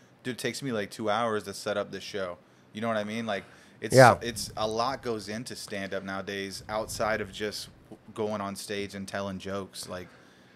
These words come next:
Speaker 2: And, and I know, and the sad thing is, you could be a marketing, like, genius and a half-assed comedian and do really well.
Speaker 1: Yes.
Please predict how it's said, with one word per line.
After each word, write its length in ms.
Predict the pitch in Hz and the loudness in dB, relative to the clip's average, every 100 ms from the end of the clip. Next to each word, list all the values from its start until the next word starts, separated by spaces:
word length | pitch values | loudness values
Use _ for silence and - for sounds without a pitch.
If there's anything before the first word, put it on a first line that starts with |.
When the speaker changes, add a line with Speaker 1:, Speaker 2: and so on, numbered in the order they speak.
| - - | -20 6
Speaker 2:
And, 340 | 139 135 131 123 - | 12 12 12 6 4
and 160 | 139 151 - | 8 8 8
I 80 | 143 | 10
know, 220 | 160 156 | 12 12
and 240 | 123 127 | 10 8
the 40 | 117 | 8
sad 460 | - - 226 175 | 8 8 8 8
thing 280 | 131 113 104 | 10 10 8
is, 500 | 95 95 95 - - - - - - | 6 4 2 0 -4 -8 -20 -20 -14
you 300 | 110 113 165 | -4 4 6
could 480 | 175 - 156 127 107 | 6 8 10 8 4
be 380 | 123 127 123 110 - - - - - - - - - - | 2 4 4 2 -4 -20 -20 -20 -20 -20 -20 -20 -4 2
a 60 | |
marketing, 680 | 117 139 143 147 127 110 101 | 8 10 10 8 6 6 6
like, 200 | 101 85 - - | 4 2 -6 -10
genius 920 | 95 123 151 117 92 82 - - - - - - - - - - - - - - | 0 4 6 4 2 2 -2 -4 -8 -16 -20 -20 -20 -20 -20 -20 -20 -20 -6 6
and 160 | 120 | 8
a 100 | 113 107 | 10 8
half-assed 800 | 135 139 135 - 131 117 107 - | 6 4 4 6 8 8 8 2
comedian 760 | 98 101 131 113 90 87 87 - - | 2 4 4 4 4 2 0 -4 2
and 360 | 107 101 98 | 4 4 2
do 560 | - 123 110 104 95 92 | 2 4 6 6 4 0
really 480 | - 95 135 151 104 | -6 6 8 8 4
well. 380 | 98 127 131 85 | 0 0 2 0
Speaker 1:
Yes. 440 | 101 101 87 - | 0 -2 -4 -10